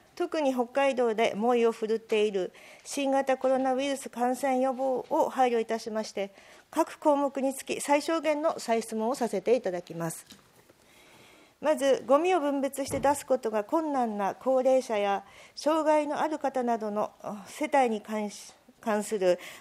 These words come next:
ゴミ出し支援の必要性については、何らかの対応策が必要であると考えておりますが、市長からは、あの、現在では把握していない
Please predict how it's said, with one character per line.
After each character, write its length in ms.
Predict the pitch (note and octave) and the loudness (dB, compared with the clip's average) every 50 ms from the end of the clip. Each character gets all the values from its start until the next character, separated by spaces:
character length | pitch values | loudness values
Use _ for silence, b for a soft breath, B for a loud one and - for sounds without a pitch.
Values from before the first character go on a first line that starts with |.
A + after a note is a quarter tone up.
| B | B
ゴ 140 | - A#3 C4 | 2 2 2
ミ 100 | D4 D4 | 2 4
出 120 | D4 D#4 | 2 2
し 140 | D4+ D#4 D#4 | 2 2 -4
支 120 | - - E4 | -4 -2 0
援 180 | D#4 D4+ B3+ | 0 0 0
の 80 | A3 A3 | -2 -4
必 260 | G#3+ - - - B3 | -6 -8 -10 -4 -2
要 120 | B3 A#3+ | -2 -2
性 180 | A#3 - B3+ A#3+ | -2 -2 -4 -2
に 140 | A#3 A#3+ A#3+ | -2 -4 -4
つ 140 | - - C#4 | -4 -6 -8
い 100 | B3+ B3 | -6 -4
て 120 | - F#3 | -4 -2
は、 280 | E3 D#3+ D#3+ D#3+ - - b b b b b b b b b | 0 0 0 0 -2 -4 b b b b b b b b b
何 240 | G3+ A#3 B3+ C4+ C#4+ | 0 2 4 4 4
ら 120 | D4 D4 | 2 2
か 120 | D4 D4+ D4 | 2 0 0
の 120 | C#4 B3 | 0 -2
対 360 | A#3+ - A#3+ B3+ C4 C#4 C#4 | -2 2 2 2 2 2 2
応 100 | D4 D4 | 0 0
策 300 | C#4+ - B3+ B3 - - | 0 -2 -4 -6 -4 -4
が 80 | G3+ G3 | -6 -4
必 260 | F#3+ - - - B3+ | -6 -8 -10 -6 -2
要 120 | C4 C4 B3+ | 0 0 0
で 80 | B3 A#3+ | 0 0
あ 120 | A#3 C4+ | 0 0
る 120 | C4 B3+ A#3 | 0 0 -2
と 580 | A#3+ - C4 A3+ - - - - A3 A3+ G#3+ B B B B B B B B B - | 0 0 0 0 0 -2 -6 -6 -6 -6 -8 B B B B B B B B B -6
考 260 | - A#3 A#3+ A#3 A#3 A#3+ | -2 -2 0 0 2 2
え 100 | A#3+ A#3 | 0 0
て 200 | A#3 - G#3 G3+ | 0 0 0 2
お 80 | G3+ F#3+ | 2 0
り 100 | G3+ G#3 | -2 0
ま 160 | G#3+ A#3 A#3 | 0 0 -2
す 180 | - - F3+ | -2 -4 -4
が、 220 | - F#3+ F#3+ - - b b b b b b | 0 2 2 2 0 b b b b b b
市 180 | - - - | -14 -12 -8
長 220 | - F4+ F4 F4 F4 | -4 -2 0 0 0
か 140 | - C#4+ C4 | 0 0 0
ら 160 | B3 A3+ G#3+ | 0 0 2
は、 140 | G#3+ G#3+ G3+ | 2 2 2
あ 40 | |
の、 100 | G3 G#3 | 0 0
現 300 | G3 G3+ D4+ E4+ E4+ E4 | -2 0 0 0 0 0
在 200 | D#4+ D#4 D4 C#4+ | 0 0 0 2
で 100 | B3+ C#4 | 0 2
は 160 | C#4 D4+ B3+ - | 2 2 0 0
把 200 | - A3 A3+ A3+ | 0 -2 -2 0
握 180 | - A#3 A3 | 0 -4 -4
し 100 | G#3 - | -4 -4
て 140 | - A3+ G#3 | -4 -4 -4
い 80 | G3 G3+ | -4 -2
な 140 | G#3+ G#3+ | -4 -4
い 80 | G3 - | -4 -6